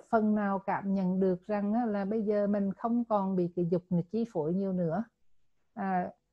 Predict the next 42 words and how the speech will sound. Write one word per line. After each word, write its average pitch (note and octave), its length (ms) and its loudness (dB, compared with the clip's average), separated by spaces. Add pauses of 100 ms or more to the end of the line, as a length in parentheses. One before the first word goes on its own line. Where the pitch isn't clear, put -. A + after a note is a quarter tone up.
(100)
sư B3 160 0
cô B3 120 8
biết E3+ 220 4
có E3+ 100 2
một F3+ 200 0
số E3+ 300 0
trong A#3 160 4
quý E3+ 180 2
vị F#3 200 2
đang G#3+ 220 -2
ở F3+ 120 -2
đây G#3 240 2
đó B3+ 80 0
là A3+ 100 2
có E3+ 200 2
một F3+ 200 2
số D#3+ 200 2
tuy A#3 320 6
là G#3 220 4
hình G3+ 260 2
thức A#3+ 200 -2
là G3+ 80 2
cư A#3 240 0
sĩ, E3+ 360 0 (480)
nhưng A#3 200 6
mà G3+ 160 4
cái F3 160 0
tâm A#3 260 8
của F3+ 120 0
quý E3+ 220 4
vị F#3 200 6
bây A3 160 4
giờ G3+ 220 4
là G3 100 4
gần G3 320 6
như A3+ 120 4
tâm A3+ 280 4
của F#3 100 -2
một E3+ 220 -2
người G3+ 160 2
xuất A3 180 -2
gia. A3 320 2